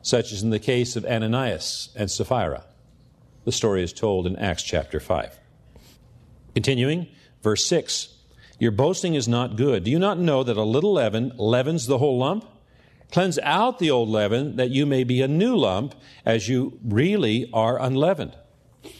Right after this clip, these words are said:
Now, sometimes church discipline can be severe, but the consequences of not disciplining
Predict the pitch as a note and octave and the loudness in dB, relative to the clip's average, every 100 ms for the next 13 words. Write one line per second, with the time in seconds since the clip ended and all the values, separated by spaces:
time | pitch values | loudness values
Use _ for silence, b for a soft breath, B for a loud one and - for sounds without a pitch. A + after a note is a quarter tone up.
0 | B B B B B B C#3+ G#3 B3 A#3+ | B B B B B B 0 2 0 0
1 | G3+ D#3+ D3 - D#3+ - C3+ D#3 - C#3 | 0 0 -2 -2 -2 0 0 0 0 -4
2 | B2 A2 G2 A2+ A#2+ A2 - - G#2+ C#3 | -2 -2 0 0 0 0 0 -2 0 2
3 | A2+ F#2 - G#2+ - F3+ A#3 - C#3+ - | 2 0 -2 -4 -2 0 0 0 -4 -2
4 | A#2 - A2+ - - A2+ F2 G2 G#2+ D#3+ | -4 -2 -6 -4 -2 0 0 0 2 2
5 | A3 - A#2+ - G2+ - G2+ G2 A2+ | 0 -2 -4 -2 -4 -2 0 0 -4